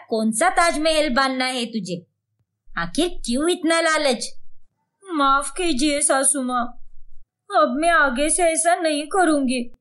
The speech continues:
"तूने एक बहुत ही बड़ी गलती की है और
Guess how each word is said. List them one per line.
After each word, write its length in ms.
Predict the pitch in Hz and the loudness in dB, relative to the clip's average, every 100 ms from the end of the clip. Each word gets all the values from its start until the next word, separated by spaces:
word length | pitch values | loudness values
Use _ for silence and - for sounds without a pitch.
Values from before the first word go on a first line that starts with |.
| _ _ _ _ _ - - | _ _ _ _ _ -16 -6
"तूने 400 | 180 190 214 262 277 | -2 0 2 2 2
एक 140 | - 170 | 0 -4
बहुत 360 | 147 214 240 233 | -2 2 2 2
ही 80 | 415 262 | 0 2
बड़ी 300 | 208 240 277 | 2 4 4
गलती 380 | 254 254 254 254 | 2 2 0 -2
की 260 | - 220 180 | -2 -2 -2
है 80 | - _ - - - - - - - | -6 _ -18 -14 -12 -14 -12 -10 2
और 180 | 269 | 2